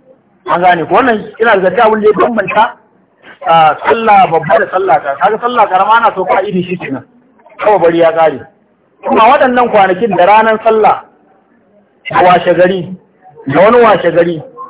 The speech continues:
da wani washe gari, haramun ne mutum ya azumi. Ba so mutum ya azumi. Manzo Allah sallallahu alaihi wasallam ya ce, "Ayyamu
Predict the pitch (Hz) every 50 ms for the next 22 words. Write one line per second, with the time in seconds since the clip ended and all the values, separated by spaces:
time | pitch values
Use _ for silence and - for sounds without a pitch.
0 | - - - - 175 170 196 220 233 226 220 202 165 - 170 156 175 175 180 170
1 | - 180 185 220 240 240 226 220 220 208 190 180 214 202 175 180 175 180 165 160
2 | 151 143 135 131 - - - - _ _ _ _ _ _ _ _ _ _ _ _
3 | _ _ _ _ _ - - 220 214 196 214 214 190 180 180 185 180 170 165 147
4 | 151 147 135 - 143 156 165 202 208 220 208 180 185 175 185 202 190 196 196 185
5 | - 190 185 180 175 175 170 208 220 226 214